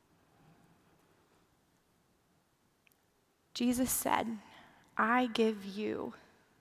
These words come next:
a new commandment, that you love one another." Jesus said, "No one has greater love than this,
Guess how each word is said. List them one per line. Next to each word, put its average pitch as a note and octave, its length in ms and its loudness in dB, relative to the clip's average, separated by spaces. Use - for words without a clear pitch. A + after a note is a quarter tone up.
a G#3 100 -4
new G#3 300 2
commandment, A3 720 -4
that A3 160 4
you A3 160 4
love G#3+ 560 6
one G3+ 360 0
another." G#3+ 540 -2
Jesus A3+ 380 0
said, A3 500 -2
"No G#3+ 280 4
one A#3 340 2
has G3+ 340 -4
greater G3 480 -2
love D#2+ 380 -2
than - 220 -6
this, - 460 -6